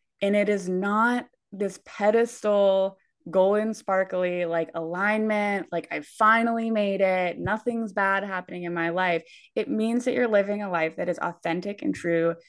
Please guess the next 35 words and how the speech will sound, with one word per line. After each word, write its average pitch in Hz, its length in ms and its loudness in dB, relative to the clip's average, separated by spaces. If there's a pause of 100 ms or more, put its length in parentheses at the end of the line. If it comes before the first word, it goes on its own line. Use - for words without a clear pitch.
(180)
to 175 140 -4
who 190 320 -4
you 170 360 0
are. - 460 -6 (220)
So 202 180 0
if 196 240 2 (200)
life 226 360 2
happens, - 720 -4
right? 170 320 0
I 196 140 2
work 220 220 0
with 196 100 -6
this 202 180 -8
one 190 200 -2
client 170 340 0
and 170 80 -2
she 190 140 -8
has 190 180 -4
all 180 180 -2
these, 180 300 -4 (100)
you 196 120 -6
know, 185 120 -2
things 202 280 -4
she 196 100 -8
wants 185 180 -4
to 180 60 -10
do 180 160 -4
for 180 120 -6
herself. 165 380 -2
And 170 160 -4 (320)
she's 214 260 -2
at 196 120 0
home 190 200 -4
taking 180 360 -6
care 175 180 2